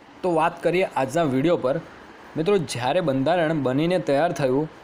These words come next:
ત્યારે total ત્રણસો ને પંચાણું અનુચ્છેદ હતા. કેટલા હતા? ત્રણસો ને પંચાણું અનુચ્છેદ જ્યારે બંધારણ બની અને તૈયાર થઈ ગયું ત્યારે. પણ હાલની વાત કરીએ તો હાલમાં ચારસો પચાસ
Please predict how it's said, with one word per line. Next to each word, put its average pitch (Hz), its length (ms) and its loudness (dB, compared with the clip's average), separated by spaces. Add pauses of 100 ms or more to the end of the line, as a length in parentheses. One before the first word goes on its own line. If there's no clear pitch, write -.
(120)
ત્યારે 151 280 2
total 165 360 0
ત્રણસો 147 540 -2
ને 175 240 0 (640)
પંચાણું 180 720 0
અનુચ્છેદ 143 500 0 (300)
હતા. 113 280 -2 (140)
કેટલા 175 240 0
હતા? 175 260 -2 (320)
ત્રણસો 175 420 0
ને 190 100 0
પંચાણું 151 680 -2
અનુચ્છેદ 123 420 -2
જ્યારે 135 300 0
બંધારણ 139 520 -2
બની 151 420 0 (120)
અને 156 160 0
તૈયાર 147 300 0
થઈ 135 180 -4
ગયું 135 340 -2
ત્યારે. 110 340 0 (500)
પણ 185 120 2
હાલની 135 380 2
વાત 160 320 2
કરીએ 143 300 0 (320)
તો 156 60 -2
હાલમાં 151 600 0
ચારસો 151 460 0 (280)
પચાસ 185 540 0